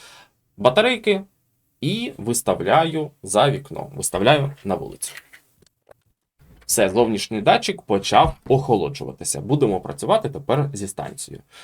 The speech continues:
Переходимо до другого проєкту. А це у нас буде станція температури.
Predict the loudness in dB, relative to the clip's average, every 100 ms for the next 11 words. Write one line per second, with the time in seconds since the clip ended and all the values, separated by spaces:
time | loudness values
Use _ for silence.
0 | -6 4 4 6 2 0 -2 -4 -2 2
1 | 4 2 -2 _ _ _ _ _ _ _
2 | _ -2 0 0 -4 -4 -2 -2 -4 -2
3 | -2 -4 -18 _ _ _ _ _ 2 2
4 | 2 2 0 -2 -4 -6 -4 -4 -4 _
5 | -6 2 2 0 -4 -4 -4 -4 -4 -4
6 | -6 -4